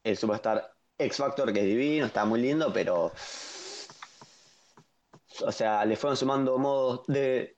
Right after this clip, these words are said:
de juego hace un par de años, que la verdad que no eran muy, este,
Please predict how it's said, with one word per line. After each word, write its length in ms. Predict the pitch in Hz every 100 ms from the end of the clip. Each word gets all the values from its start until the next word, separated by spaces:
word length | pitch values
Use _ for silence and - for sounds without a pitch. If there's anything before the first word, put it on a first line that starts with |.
| _
de 200 | 143 143
juego 280 | 139 156 156
hace 120 | 123
un 80 | 127
par 120 | 127 139
de 100 | 160
años, 260 | 156 131 -
que 100 | 95
la 80 |
verdad 200 | 95 107 95
que 60 |
no 100 | 95
eran 180 | 98 87
muy, 400 | 95 95 85 76 _ _ _ _ -
este, 840 | - 90 - - 90 87 82 92